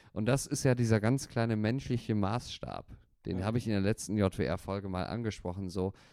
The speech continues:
Speaker 1: das Maximale, was wir hier auf der Erde haben mit, äh, Fortschritt und Technologie, und das muss man ja immer das absolut Negativste ziehen, was, äh, was man entwickeln kann, sind ja Atombomben, ja?
Speaker 2: Ja.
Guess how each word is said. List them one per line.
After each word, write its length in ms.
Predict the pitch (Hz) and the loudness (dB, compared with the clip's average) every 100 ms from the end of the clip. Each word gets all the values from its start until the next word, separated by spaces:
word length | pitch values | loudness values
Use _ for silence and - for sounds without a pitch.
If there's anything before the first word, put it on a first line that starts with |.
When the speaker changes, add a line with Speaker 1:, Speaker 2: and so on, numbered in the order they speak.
| - | -16
Speaker 1:
das 180 | - 107 | -10 -4
Maximale, 720 | 113 120 - 117 98 110 123 | -2 -2 -4 -4 -2 -2 -2
was 220 | 107 98 107 | -2 -4 -4
wir 100 | 113 | -2
hier 160 | 113 | -2
auf 100 | 73 | -4
der 140 | - 69 | -4 -4
Erde 320 | 95 90 90 | -4 -6 -8
haben 340 | 98 123 104 | -4 -4 -2
mit, 260 | 90 - - | -4 -4 -8
äh, 80 | - | -12
Fortschritt 580 | - 95 110 - 110 101 | -6 -2 -2 -2 -8 -6
und 100 | 98 | -8
Technologie, 760 | 101 - 92 87 85 101 143 - - - | -10 -8 -4 -4 -4 -6 -6 -10 -20 -12
und 80 | - | -4
das 140 | 101 | -2
muss 180 | 110 110 | -2 -2
man 140 | 110 98 | 0 0
ja 60 | |
immer 180 | 95 107 | 0 -2
das 160 | 98 - | -2 -4
absolut 380 | 107 - 104 | -8 -6 -6
Negativste 760 | 87 110 135 131 - 120 - 110 | -4 -6 -6 -8 -6 -10 -8 -12
ziehen, 320 | - 120 110 | -4 -2 0
was, 260 | 101 - - - | -2 -4 -16 -6
äh, 260 | 73 85 80 | -2 -2 -2
was 200 | 98 - | -6 -4
man 120 | 90 | -6
entwickeln 420 | 78 98 127 120 | -6 -8 -10 -12
kann, 200 | 101 101 | -10 -10
sind 180 | 101 110 | -8 -6
ja 100 | 113 | -6
Atombomben, 800 | - - 107 107 87 80 76 78 | -8 -8 -8 -6 -6 -6 -10 -12
ja? 60 | 71 | -8
Speaker 2:
Ja. 180 | 90 | -6